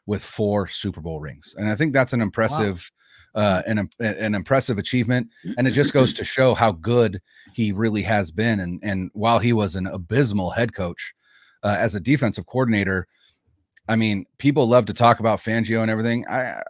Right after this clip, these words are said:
Speaker 1: honestly, I, I, I don't know why Steve Spagnuolo isn't the guy that everyone talks about, because for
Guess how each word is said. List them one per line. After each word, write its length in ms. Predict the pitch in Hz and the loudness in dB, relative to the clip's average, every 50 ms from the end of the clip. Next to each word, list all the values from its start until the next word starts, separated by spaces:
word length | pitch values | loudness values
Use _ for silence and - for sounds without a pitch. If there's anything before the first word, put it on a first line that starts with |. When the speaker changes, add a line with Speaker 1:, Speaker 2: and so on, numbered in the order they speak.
| - - | -8 -4
Speaker 1:
honestly, 520 | 95 117 165 214 - - 113 107 107 107 | -2 2 2 2 2 2 0 0 0 0
I, 220 | 101 101 87 95 104 | 0 -2 -2 -4 -6
I, 40 | - - | -4 -4
I 80 | 110 | -2
don't 220 | 101 120 131 131 113 | 0 2 2 2 2
know 140 | 117 120 120 | 2 2 2
why 480 | 113 113 113 110 107 104 101 101 95 - _ _ _ _ _ | 2 2 2 2 2 0 -2 -4 -6 -10 _ _ _ _ _
Steve 240 | - - - 135 127 | -10 -4 -2 0 0
Spagnuolo 640 | - - 117 113 104 110 117 127 120 113 107 101 101 | 2 2 2 2 2 2 2 2 2 2 0 0 -2
isn't 260 | 92 85 101 92 80 - _ _ | -2 -2 -4 -6 -6 -10 _ _
the 120 | - 107 | -6 -2
guy 200 | 87 107 104 104 | 0 0 0 0
that 180 | 98 101 95 87 | 0 -2 -4 -4
everyone 360 | 101 101 95 101 98 95 92 | -4 -4 -4 -4 -4 -4 -4
talks 300 | - 104 107 113 - - | -2 -2 -2 -2 -4 -6
about, 220 | 87 78 73 - - | -10 -12 -12 -12 -10
because 720 | - 101 87 - 117 104 101 98 92 92 87 - - - - _ _ _ _ _ _ _ _ _ _ _ _ _ _ _ _ _ _ _ _ _ _ _ _ _ _ _ _ _ _ _ _ _ _ _ _ _ _ | -8 -8 -4 -2 -2 -2 -2 -2 -4 -6 -6 -8 -8 -10 -12 _ _ _ _ _ _ _ _ _ _ _ _ _ _ _ _ _ _ _ _ _ _ _ _ _ _ _ _ _ _ _ _ _ _ _ _ _ _
for 480 | _ - - 147 135 123 117 107 101 | _ -6 0 2 4 4 4 4 2